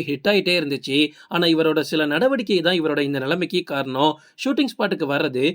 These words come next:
வந்துகிட்டு ஓவர் ஆட்டிடியூட் காமிச்சு நிறைய பேரை முகம் சுளிக்க வச்சிருக்காரு பாபி சிம்ஹா.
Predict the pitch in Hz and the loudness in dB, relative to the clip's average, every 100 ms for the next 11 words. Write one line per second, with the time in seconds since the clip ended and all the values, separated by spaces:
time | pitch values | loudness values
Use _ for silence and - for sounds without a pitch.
0 | - - 220 240 220 254 175 185 214 - | -4 -4 -2 -2 -2 0 2 2 2 0
1 | 156 208 196 185 - 147 151 - 135 180 | -2 0 2 2 0 -4 -4 -2 0 0
2 | - - 180 277 269 233 220 165 220 226 | -2 -6 -2 0 2 2 2 2 2 2
3 | 233 220 180 170 - 135 165 165 143 147 | -4 -4 -4 -6 -6 -2 0 0 -2 -4
4 | 143 147 139 | -4 -4 -4